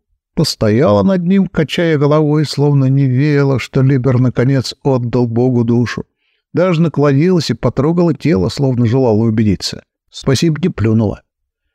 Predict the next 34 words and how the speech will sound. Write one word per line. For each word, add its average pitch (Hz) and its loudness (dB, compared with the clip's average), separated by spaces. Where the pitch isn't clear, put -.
Надеюсь, 117 0
что - -2
моя 165 2
жена, 202 2
дай - 0
мне 101 0
Бог 127 -4
помереть 123 0
раньше 123 0
ее, 120 0
расстроится 180 -2
хоть 170 -2
немножко 123 2
больше, 104 -2
когда 107 0
я 143 0
отправлюсь 123 -2
на 92 0
тот 110 0
свет. - -2
Не 123 2
то, 104 0
чтоб 101 -2
я 110 2
очень 98 2
туда 82 -2
торопился. - -4
Фандорин 233 2
сказал, 156 -2
что - -4
теперь 190 0
надо 147 0
поговорить 107 -2
с - -10